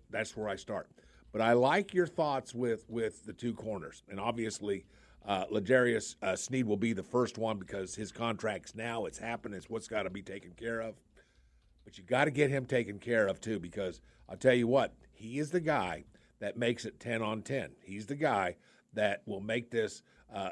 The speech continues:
this, this defense be able to do a lot of things that if you can't cover or you gotta play more zone, uh, you, you, you know, you're, you're, there are th-, you know, when you play zone, you're limited on certain things, correct? You understand what I'm saying in terms of,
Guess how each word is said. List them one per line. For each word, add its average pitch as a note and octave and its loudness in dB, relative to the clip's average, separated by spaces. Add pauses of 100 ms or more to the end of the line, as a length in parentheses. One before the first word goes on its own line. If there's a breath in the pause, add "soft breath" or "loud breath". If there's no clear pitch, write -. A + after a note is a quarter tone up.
this, G#2 -2
this G#2 -6
defense A#2 -4
be A2+ -4
able G#2+ -2
to G2+ -4
do A2 -2
a A2 0
lot A2 2
of - 0
things C3 -2 (260 soft breath)
that A2+ 4
if - 0
you D3 -2
can't E3 -4
cover B2 2
or - 4
you G#2+ 0
gotta B2 2
play C#3 2
more C3+ 4
zone, B2+ 0 (360 soft breath)
uh, G2 -4
you, A2+ -8
you, G#2+ -8 (140)
you A2 -6
know, G2+ -2
you're, A2 2
you're, G#2+ -4
there A2 4
are G2+ 2
th-, - -2 (220 loud breath)
you D3 0
know, D#3 6
when E3+ 6
you E3 0
play A3 4
zone, F#3+ 0
you're C#3 4
limited D3+ 4
on G#2+ 4
certain G2 -4
things, E2+ -4
correct? C3 4
You B2+ 2
understand B2+ 4
what A#2 2
I'm G2 -2
saying B2 2
in G#2+ -2
terms A2+ 0
of, F#2+ -4